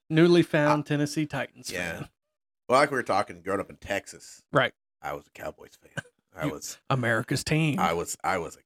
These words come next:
Speaker 2: Cowboys fan,
Speaker 1: Yeah.
Speaker 2: man. Let me tell you. Cowboys, and that was back with, like,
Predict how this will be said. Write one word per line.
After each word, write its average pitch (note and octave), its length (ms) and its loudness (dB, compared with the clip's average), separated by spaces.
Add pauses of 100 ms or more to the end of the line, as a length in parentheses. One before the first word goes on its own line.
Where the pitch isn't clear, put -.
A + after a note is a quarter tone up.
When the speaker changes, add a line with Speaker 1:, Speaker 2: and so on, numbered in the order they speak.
Speaker 2:
Cowboys C2 460 -14
fan, - 220 -18
Speaker 1:
Yeah. - 60 -8 (100)
Speaker 2:
man. A1+ 240 -18
Let D2+ 100 -14
me D#2 80 -18
tell D2 220 -8
you. C#2 80 -12 (100)
Cowboys, B2+ 720 4
and F#2 340 -2
that A2+ 120 0
was B2 100 -2
back G#2 240 0
with, G#2+ 80 -16
like, E2+ 160 -4